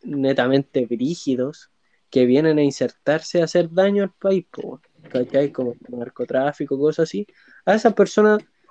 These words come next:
sinceramente, pasa y se les deporta al tiro, inmediatamente. ¿Cachai? Pero si hu-, viene una, una familia de, no sé, X país, y viene, no sé, el papá, la mamá, sus niños,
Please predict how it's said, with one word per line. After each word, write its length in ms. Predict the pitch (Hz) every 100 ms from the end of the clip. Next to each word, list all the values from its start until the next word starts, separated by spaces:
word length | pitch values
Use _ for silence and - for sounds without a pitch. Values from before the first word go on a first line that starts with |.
| -
sinceramente, 760 | - 151 143 180 180 180 - -
pasa 400 | 160 208 - 294 _ _ _ _ _ _ _
y 120 | - 139
se 160 | 147
les 160 | 139 131
deporta 400 | 131 139 143 131
al 80 | 120
tiro, 240 | - 110 -
inmediatamente. 800 | 180 131 127 131 143 135 120 117 _ _ _ _ _ _ _ _ _ _ _ -
¿Cachai? 320 | 123 175 185
Pero 260 | 180 160 139
si 240 | 139 131
hu-, 180 | 143 151
viene 220 | 165 208
una, 260 | 190 165 -
una 280 | 165 180
familia 640 | 160 131 127 127 120 110 - _ _ _ _ _
de, 280 | 135 131 127
no 140 | 131
sé, 300 | 135 131 - 170
X 200 | - - -
país, 280 | 117 - - _ _ _ _ _ _
y 100 | 135
viene, 340 | 127 151 175 160
no 140 | 135
sé, 140 | 147 160
el 100 | 143
papá, 460 | 135 120 151 160 151
la 120 | 127
mamá, 600 | 127 131 160 160 156 151
sus 180 | - 127
niños, 680 | 127 139 170 147 143 143